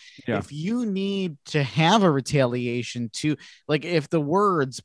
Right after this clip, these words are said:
Speaker 2: Black Lives Matter actually triggers you, then the problem is, is with you. And I think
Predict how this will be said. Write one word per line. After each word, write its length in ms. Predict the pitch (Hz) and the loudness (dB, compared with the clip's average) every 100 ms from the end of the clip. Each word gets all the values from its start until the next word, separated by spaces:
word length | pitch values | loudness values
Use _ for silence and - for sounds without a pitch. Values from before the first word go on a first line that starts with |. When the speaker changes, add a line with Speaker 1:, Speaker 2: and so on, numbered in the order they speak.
| - | -4
Speaker 2:
Black 480 | 123 147 160 170 143 | 2 6 6 4 0
Lives 520 | 135 139 139 123 113 | 2 4 2 0 -6
Matter 680 | 127 135 143 120 104 104 - _ _ _ _ _ _ _ - | -4 0 0 0 -4 -8 -12 _ _ _ _ _ _ _ -2
actually 920 | 143 147 170 - - 160 147 147 135 | 2 2 0 -6 -8 -6 -4 -4 -4
triggers 800 | - - 165 214 202 143 123 107 | -8 -4 0 2 4 2 2 -2
you, 460 | 120 110 90 78 113 _ _ _ _ _ _ _ _ _ _ - | -2 -2 -2 -6 -12 _ _ _ _ _ _ _ _ _ _ -8
then 400 | 139 160 156 151 - | 2 2 2 -2 -10
the 140 | 143 143 | -6 -6
problem 680 | - 175 202 214 196 175 165 | -2 2 2 2 0 -2 -4
is, 440 | 156 143 123 - - | -4 -6 -8 -14 -8
is 220 | 147 123 | -6 -4
with 260 | 127 139 - | -6 -6 -6
you. 440 | 185 220 156 139 | -2 2 2 0
And 120 | 135 | -2
I 120 | 135 143 | -2 -2
think 320 | 175 175 | -2 -4